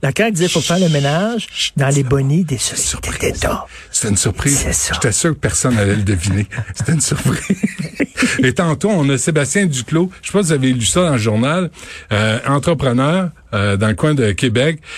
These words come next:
Speaker 2: qui dit, « Moi, là, j'ai fait une petite fête de famille. Pas d'accolade, pas de bisous, pas rien. On a fait attention. » Il commandait son épicerie par Internet. Quelqu'un qui, il dit, « J'ai, j'ai, on a contaminé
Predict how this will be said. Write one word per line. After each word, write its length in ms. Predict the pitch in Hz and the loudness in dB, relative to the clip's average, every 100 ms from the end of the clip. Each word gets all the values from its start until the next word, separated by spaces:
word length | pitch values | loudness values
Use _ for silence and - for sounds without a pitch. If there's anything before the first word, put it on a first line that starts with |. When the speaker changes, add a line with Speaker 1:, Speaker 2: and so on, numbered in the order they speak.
| - | -12
Speaker 2:
qui 140 | - 107 | -4 0
dit, « 140 | 120 | 2
Moi, 180 | 135 175 | 4 4
là, 160 | 202 139 | 2 2
j'ai 140 | 131 | 0
fait 140 | 107 156 | 0 0
une 100 | 135 | 0
petite 180 | - - | -4 -2
fête 180 | 165 156 | -2 0
de 100 | 113 | -2
famille. 500 | - 110 117 143 143 | 0 0 2 0 0
Pas 160 | 214 | 0
d'accolade, 540 | 180 151 156 131 139 131 | 0 0 0 0 0 0
pas 140 | 202 | 0
de 60 | 175 | 0
bisous, 420 | 143 139 120 151 | 0 0 2 0
pas 200 | - 202 | 2 0
rien. 360 | 156 151 165 131 | 2 2 2 2
On 40 | |
a 80 | 110 | 0
fait 140 | - 196 | 2 0
attention. » 640 | 156 147 120 - 147 156 - - - | 0 0 0 0 0 0 -6 -10 -4
Il 80 | 120 | -2
commandait 480 | - 185 165 147 180 | 2 2 2 2 0
son 220 | - 131 | 2 2
épicerie 400 | 123 - - 156 | 0 0 0 0
par 180 | 139 107 | 0 0
Internet. 640 | 113 107 107 104 127 147 - - - | 0 0 2 2 2 0 -6 -16 -8
Quelqu'un 420 | - 110 - 185 214 | -2 -2 2 0 2
qui, 240 | - 135 - | 0 -2 -2
il 180 | 95 | -2
dit, « 260 | 92 117 151 - - | 0 0 0 0 -2
J'ai, 300 | 92 113 123 | 0 2 2
j'ai, 280 | 110 101 110 - | 0 0 0 0
on 140 | 104 | 0
a 80 | 110 | 0
contaminé 800 | - 196 165 151 107 110 139 | 0 0 2 2 2 4 2